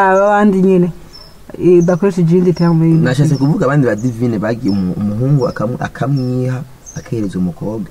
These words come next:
Speaker 2: cyangwa umukobwa, akamufata mineneko.
Speaker 1: Jewe inyishu natanye, natanze ko ibi ntavyumvamo, simba ndavyumvamo.
Speaker 2: Gerageza rero.
Speaker 1: Kandi umwanya sinshobora guhatira, sinshobora.
Speaker 2: Gerageza, gerageza.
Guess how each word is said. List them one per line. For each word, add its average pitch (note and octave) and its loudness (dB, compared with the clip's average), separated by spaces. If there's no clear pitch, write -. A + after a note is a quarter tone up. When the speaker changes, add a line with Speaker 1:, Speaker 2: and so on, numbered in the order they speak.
Speaker 2:
cyangwa G2 -6
umukobwa, F#2+ -8
akamufata - -12
mineneko. F2+ -6
Speaker 1:
Jewe A3 2
inyishu G3+ 4
natanye, F3+ 2
natanze D#3+ 4
ko F#3 -2
ibi F3+ 4
ntavyumvamo, F#3+ 4
simba F3+ 4
ndavyumvamo. D3+ 2
Speaker 2:
Gerageza G2+ -4
rero. G3+ -2
Speaker 1:
Kandi C4+ 4
umwanya C4+ 4
sinshobora G3 2
guhatira, F3+ 0
sinshobora. F4+ 2
Speaker 2:
Gerageza, G#2 -2
gerageza. G2 -4